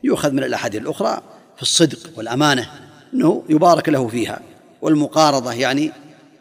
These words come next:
المقارضة هي المضاربة، يعني، المقارضة، القراض هو المضاربة إذا صدق فيها من باب الصدق والأمانة. أما الحديث ضعيف.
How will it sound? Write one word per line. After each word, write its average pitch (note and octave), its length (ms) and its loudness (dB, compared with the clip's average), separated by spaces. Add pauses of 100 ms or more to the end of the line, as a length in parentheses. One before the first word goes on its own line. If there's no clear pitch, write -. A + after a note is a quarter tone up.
(160)
المقارضة D#3 520 -2
هي D#3+ 240 -2
المضاربة، D#3 600 0 (600)
يعني، A#2 340 -8
المقارضة، C3 680 -4 (500)
القراض C3 520 -4
هو D#3 320 -6 (400)
المضاربة G#2+ 560 0 (360)
إذا G#2+ 140 -10
صدق C#3 420 0
فيها A#2+ 340 -4 (540)
من A2+ 80 -8
باب B2 180 0
الصدق - 500 -4 (380)
والأمانة. C3+ 580 -2
أما G#3 140 -4
الحديث D3+ 320 -4
ضعيف. G#2 320 -8